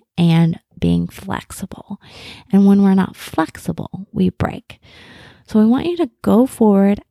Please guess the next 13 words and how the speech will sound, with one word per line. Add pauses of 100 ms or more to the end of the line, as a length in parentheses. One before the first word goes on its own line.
(180)
ask
yourself
those
questions
today. (880)
And
then (960)
I
want
you
to
come
back,